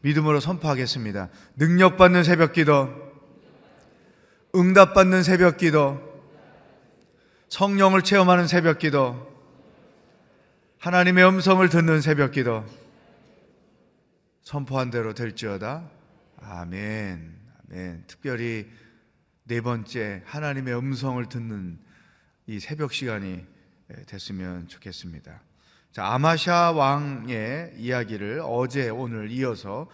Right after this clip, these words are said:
우리가 함께 묵상을 합니다. 사람이 하나님과의 관계에서 가장 조심해야 될 것이 교만한 것입니다.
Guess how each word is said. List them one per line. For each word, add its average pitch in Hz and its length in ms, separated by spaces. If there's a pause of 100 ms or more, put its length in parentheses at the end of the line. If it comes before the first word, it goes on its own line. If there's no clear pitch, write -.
(320)
우리가 113 260
함께 110 500
묵상을 98 560
합니다. 95 380 (1160)
사람이 175 680 (720)
하나님과의 196 680
관계에서 151 600
가장 185 480
조심해야 143 480
될 110 200
것이 117 560 (380)
교만한 123 720
것입니다. - 500